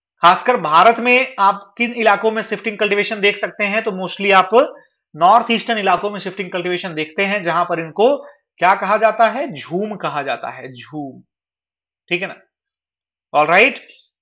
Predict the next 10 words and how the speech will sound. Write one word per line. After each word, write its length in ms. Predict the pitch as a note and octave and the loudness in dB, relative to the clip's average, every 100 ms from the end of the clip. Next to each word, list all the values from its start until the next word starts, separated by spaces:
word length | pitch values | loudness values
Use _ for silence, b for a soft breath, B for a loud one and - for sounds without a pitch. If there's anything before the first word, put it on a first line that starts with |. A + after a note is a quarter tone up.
| - | -14
नहीं, 160 | B2 F#2 _ _ | -14 -14 _ _
आगे 200 | F3+ G3+ | 2 2
बढ़ते 240 | A3+ A3 A#3+ | 0 0 0
हैं। 460 | A3+ B3 - _ _ _ _ _ _ _ _ _ _ _ _ _ F#3+ | 2 -2 -6 _ _ _ _ _ _ _ _ _ _ _ _ _ -2
Which 180 | A3+ C#4 | 0 0
of 80 | |
the 80 | C4 | 4
following 440 | A3 G#3+ B3 B3 B3+ | 6 6 6 2 -2
is, 220 | A#3+ G3 | -2 2
uh, 260 | A#3+ A#3+ | 2 4